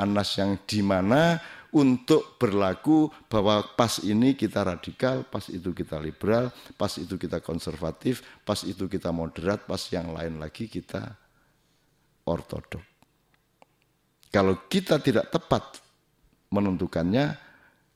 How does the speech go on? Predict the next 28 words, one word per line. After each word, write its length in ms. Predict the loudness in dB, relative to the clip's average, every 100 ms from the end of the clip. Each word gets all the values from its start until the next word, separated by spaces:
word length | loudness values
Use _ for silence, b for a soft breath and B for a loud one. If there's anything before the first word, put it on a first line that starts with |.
| -8
kita 440 | -6 -2 -2 -2
akan 560 | -6 -4 -2 -2 -4 -4
mengalami 560 | -2 0 0 -2 -2
kecelakaan-kecelakaan 1400 | -4 -4 -2 -2 -2 -4 -4 -4 -4 -6 -6 -6 -6 -4
dan 160 | -4 -2
dismanajemen 880 | -2 -2 -2 -2 -4 -4 -4 -4 -6 b b
di 80 | -10
dalam 320 | -6 -4 -4
kehidupan 480 | -6 -8 -10 -10 -12
kita. 320 | -12 -12 -14 -14 B B B
Kalau 280 | 0 2 4
dismanajemen 720 | 2 2 4 4 4 4 4
pribadi 440 | 0 0 0 2
masih 320 | 2 2 0 -2
lumayan, 440 | 0 0 -2 -2
tapi 200 | -2 -4
kalau 160 | -2 -2
dismanajemen 760 | 0 0 2 0 0 0 -2 -2 B B
sosial 600 | -2 2 2 2 2 2
dan 200 | 0 -2 -2
budaya 520 | -6 0 2 2 0
dan 240 | -2 -6
politik 520 | -2 0 0 -2 -6 -4
dan 160 | -2 -2
ekonomi 440 | 0 0 2 0
dan 160 | 0 -2
apapun 320 | -2 0 2
saja 360 | 2 4 2